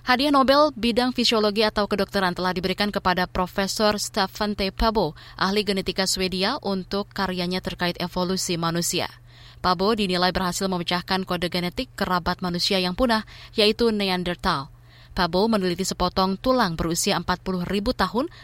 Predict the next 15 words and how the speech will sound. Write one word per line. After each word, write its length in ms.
mengurutkan 720
D 320
N 160
A-nya. 400
Dari 160
situ 160
ia 80
menyimpulkan 720
Neanderthal 640
berbeda 400
dari 240
manusia 400
modern 480
dan 160
simpanse. 720